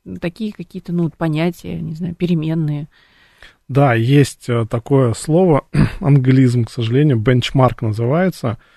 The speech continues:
Speaker 2: То есть это разработка некой метрики и критериев оценки, на основании которых мы тестируем ис-, интеллектуальность.
Speaker 1: Мгм.
Speaker 2: И вот эти бенчмарки разрабатываются постоянно, то есть в разном количестве, под разные задачи.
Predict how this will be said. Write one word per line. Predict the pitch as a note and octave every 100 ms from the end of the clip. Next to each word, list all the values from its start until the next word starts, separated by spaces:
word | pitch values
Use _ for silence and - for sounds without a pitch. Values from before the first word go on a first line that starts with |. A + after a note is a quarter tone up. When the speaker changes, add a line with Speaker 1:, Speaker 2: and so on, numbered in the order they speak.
| _ _ -
Speaker 2:
То |
есть | A2 B2+
это | A#2+
разработка | B2 A#2+ C3+ C3+ C3+ - A#2+
некой | C3+ - B2
метрики | C#3+ G#3 - D#3 - B2+
и | A#2 A#2+ C#3+
критериев | C3 C3+ C3 C3+ B2+ -
оценки, | B2+ - G3+ G#3+ C3
на | B2
основании | A#2+ B2 D3 C3+
которых | B2+ A#2+ F3 F#3 - _ - _
мы | C3 D3
тестируем | - C#3 - D#3+ F3 D#3 A#2+
ис-, | A#2+ A#2+ -
интеллектуальность. | C3+ A#2+ B2+ - A#2 G#2+ G2+ - _ _
Speaker 1:
Мгм. | G#3+ G3 G3 G3
Speaker 2:
И |
вот | C#3+
эти | D#3+ C3+
бенчмарки | B2+ D#3 - F#3+ A#3 -
разрабатываются | B2+ B2+ B2+ F3 G3+ C3+ - B2+
постоянно, | B2+ - C3+ C3 A2 G2+ - _ _
то | B2
есть | A2+ -
в | B2+ - C3+
разном | D3+ C#3 C3
количестве, | C3+ C3 G#2 - - B2 _ _ _ _
под | C3+ B2
разные | C3 E3+ D#3 C3+
задачи. | A#2+ C3 A#2+ G2+ -